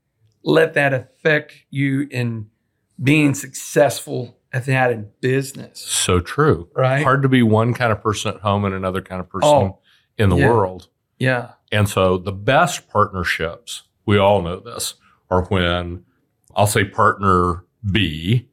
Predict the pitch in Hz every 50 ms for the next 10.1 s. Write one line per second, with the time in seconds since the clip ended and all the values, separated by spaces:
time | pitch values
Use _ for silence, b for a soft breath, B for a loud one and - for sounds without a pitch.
0 | _ - 87 82 85 85 90 92 92 - 98 95 95 - 87 90 90 - _ _
1 | _ _ _ - 87 85 85 82 80 - - 101 107 - _ - 120 113 107 101
2 | 110 107 123 131 - - - - 104 104 - - 104 107 107 - _ - 113 135
3 | 165 180 180 - - 131 117 117 127 120 - 139 123 - - - - - 98 98
4 | 95 95 92 90 87 - 101 98 98 - - - 101 95 90 87 - - 92 -
5 | - 95 92 - 87 90 90 82 71 82 82 85 90 95 101 107 110 104 _ _
6 | _ _ _ _ _ _ _ _ _ _ _ _ _ - - - 196 196 214 214
7 | 202 196 185 156 123 - - 113 95 104 110 113 113 110 104 101 104 - - 107
8 | 98 95 90 90 90 92 87 82 85 90 85 85 82 85 82 82 82 82 82 _
9 | _ _ _ _ _ _ _ _ _ _ _ _ _ _ _ _ _ _ _ -
10 | 131